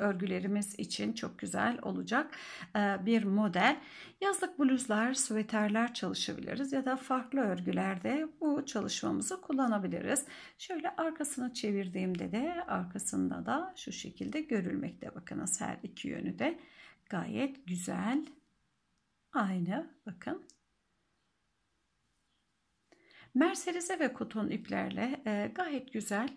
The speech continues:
yazlık bluzlar olacaktır. Serin serin şöyle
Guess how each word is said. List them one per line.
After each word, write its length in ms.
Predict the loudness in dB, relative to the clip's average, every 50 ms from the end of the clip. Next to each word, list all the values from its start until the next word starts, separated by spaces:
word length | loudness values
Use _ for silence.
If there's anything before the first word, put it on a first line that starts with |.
| -10 -20 _ _ _ 0
yazlık 460 | 2 2 2 2 0 -2 -2 0 0
bluzlar 540 | 2 2 2 2 0 0 2 2 2 0 0 -2
olacaktır. 540 | -2 -2 -2 -2 -2 -4 -6 -6 -6 -6 -6
Serin 380 | -6 -4 -2 -2 0 0 0
serin 560 | -2 -2 -2 -2 -2 -2 0 0 0 0 0
şöyle 520 | -4 -8 -10 -10 -8 -8 -6 -6 -6 -6